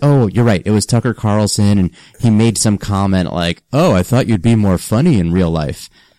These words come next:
And he was like, "Oh, I thought you'd be less of a dick in real life." And it's like, that's the thing. Like, you, it's not like Jon Stewart was gonna go on there to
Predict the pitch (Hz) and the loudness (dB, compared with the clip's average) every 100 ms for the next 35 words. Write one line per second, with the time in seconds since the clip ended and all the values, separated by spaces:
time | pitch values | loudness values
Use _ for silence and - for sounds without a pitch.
0 | _ - 92 90 98 127 101 107 101 101 | _ -6 -2 0 0 0 0 -2 -4 -2
1 | 98 104 - 160 - - 127 185 95 82 | 0 0 0 -4 -4 -2 -2 0 -2 0
2 | 85 80 78 78 - 87 87 82 _ _ | 0 0 -2 -6 -6 -4 -4 -6 _ _
3 | _ - 113 170 175 185 240 233 104 110 | _ -6 -4 -2 0 0 0 0 0 -2
4 | 98 - - 120 170 175 113 135 143 - | -4 -6 -6 -2 -2 -2 -4 -2 -2 0
5 | 160 170 104 120 120 113 98 104 156 113 | 2 2 0 0 0 0 0 0 2 2
6 | 90 85 | 2 0